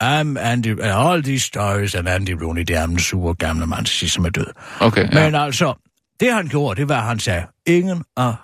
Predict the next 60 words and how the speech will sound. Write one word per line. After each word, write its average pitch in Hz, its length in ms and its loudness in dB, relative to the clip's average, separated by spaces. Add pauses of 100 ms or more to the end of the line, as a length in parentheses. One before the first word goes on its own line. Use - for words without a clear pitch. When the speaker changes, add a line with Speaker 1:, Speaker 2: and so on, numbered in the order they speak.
(140)
Speaker 1:
de 120 160 0
her 107 300 -2
redaktioner, 123 580 0 (120)
individuelle 117 440 4
redaktioner, 98 360 0 (160)
må 131 120 4
vide, 139 380 4
hvad 117 120 0
de 101 120 0
andre 85 180 -8
laver. 85 260 -6 (640)
Speaker 2:
Nå. 127 80 4 (580)
Speaker 1:
Han 170 140 0
Speaker 2:
Og - 60 -10 (400)
Speaker 1:
kom, 185 120 4
Speaker 2:
så 160 100 2
hvis 151 40 -2
Speaker 1:
altså, 147 120 0
Speaker 2:
de 135 60 -2
kom 127 60 0
Speaker 1:
til 196 100 2
Speaker 2:
til 156 80 -2
at 139 60 0
lave 131 120 -2
den 143 60 -6
samme 135 220 -2
historie? 139 260 -6 (680)
Speaker 1:
Nej, - 140 -2
jamen, 98 200 -2
der 104 60 2
sad 160 240 2
jo 139 80 2
selvfølgelig 156 400 2
nogen, 160 320 2 (160)
og 135 140 -2
vidste, 220 280 2
hvad 170 160 0
de 151 140 0
alle 143 160 -2
sammen 143 260 0
lavede, 131 340 2
men 120 240 -2
de 285 140 6
måtte 240 200 2
ikke 202 120 0
vide, 196 140 4
hvad 190 100 0
de 160 100 0
andre 143 160 -2
lavede. 82 340 -4
Den 208 100 2
Speaker 2:
Nå. 208 60 2
Speaker 1:
måde 185 200 2
lavede 185 220 2
han 185 140 -2
en 185 200 -4
benhård 226 460 0
konkurrence 131 500 -4
mod 87 200 -4
dem. 80 160 -8